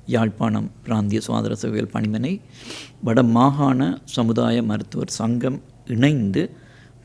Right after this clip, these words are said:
பல்வேறு திணைக்களங்கள், நிறுவனங்களின் உதவியோடு இந்த திட்டத்தை முன்னெடுத்து வருகின்றன. இந்த திட்டத்தின் கீழ் பல்வேறு சுகாதார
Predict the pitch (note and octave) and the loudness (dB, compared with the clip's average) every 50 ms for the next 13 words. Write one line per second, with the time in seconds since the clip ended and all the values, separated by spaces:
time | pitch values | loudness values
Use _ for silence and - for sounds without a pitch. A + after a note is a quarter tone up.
0 | - - D3+ C#3+ D#3 D#3 D#3+ D#3+ D#3 D3+ C#3+ - B2 A2 A2 G2+ - B2+ A2+ A2 | -8 -2 0 2 2 4 4 2 2 2 0 0 2 0 0 0 0 0 0 0
1 | A2 A#2 C3 D3+ G#3 - - - - - - - - - - C3 A#2+ A#2 B2+ A#2+ | 0 0 0 -2 -2 -4 -8 -16 -20 -20 -20 -20 -14 -6 -2 2 4 4 4 4
2 | B2 A2+ A#2 A2 A2+ A#2 A#2 C3 - - - - A#2 G#2 G#2+ A#2 G#2 G#2+ G#2+ G#2 | 4 4 4 4 2 2 2 0 -4 -8 -8 -6 -2 2 2 2 4 2 2 0
3 | G#2 G2+ G#2 A2 D#3 F#3+ - - - - - - G#2 G#2 G2 G#2+ A2+ F#2 - A#2+ | 0 0 0 0 -2 -2 -4 -8 -12 -8 -4 -2 0 0 -2 -2 -6 -4 -4 -6
4 | A2 - G2+ F#2+ F2+ - - - - - A2+ G#2 G#2 - - - - - G#2 F#2+ | -6 -4 -4 -6 -6 -6 -10 -10 -6 -4 -2 0 -2 -2 -4 -6 -4 -4 -4 -4
5 | G2 G2+ G#2 G#2 A2 B2 E3+ A3 - - - - - - - - - - - - | -4 -4 -4 -2 -2 -2 -2 -4 -6 -10 -20 -20 -20 -20 -20 -20 -20 -20 -20 -20
6 | - - - - - - C#3+ D#3+ D#3 - F3+ F3+ - G3 G3+ F#3+ E3+ D#3 - G3 | -20 -20 -18 -8 -2 0 2 2 4 4 4 6 6 6 6 4 0 0 2 2
7 | G3+ G#3 G3+ - - C#3 C3 C#3+ D#3+ E3+ F3 F3 E3+ E3+ E3+ F3 - - - - | 2 2 0 0 0 2 2 2 2 0 0 0 0 0 0 0 -2 -2 -6 -10
8 | - - - - - - C#3 B2 A#2+ B2 B2+ B2 A#2 B2+ C3 C3 | -16 -20 -18 -10 -4 0 2 2 4 4 4 2 2 2 0 0